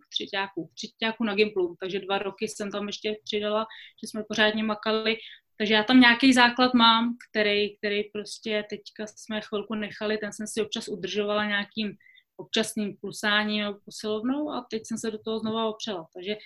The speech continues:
díky tomu základu podle mě, eh, mi to třeba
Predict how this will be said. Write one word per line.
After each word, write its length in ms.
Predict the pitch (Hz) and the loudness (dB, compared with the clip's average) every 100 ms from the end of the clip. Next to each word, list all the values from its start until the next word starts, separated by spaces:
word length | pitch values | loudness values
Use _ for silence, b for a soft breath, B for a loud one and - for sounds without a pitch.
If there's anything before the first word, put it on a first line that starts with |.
| B B - | B B -6
díky 300 | 208 220 262 | -2 0 6
tomu 240 | 269 269 | 8 8
základu 540 | 247 226 226 247 240 240 | 8 6 6 2 2 0
podle 260 | 233 233 | 0 0
mě, 400 | 233 233 226 226 226 220 | 2 2 0 -2 -4 -2
eh, 320 | 214 208 208 208 208 _ _ - - - - - | -2 -2 -4 -10 -16 _ _ -20 -20 -20 -10 -2
mi 100 | 220 | 0
to 160 | 214 233 | 0 -4
třeba 360 | - 220 220 | -2 0 0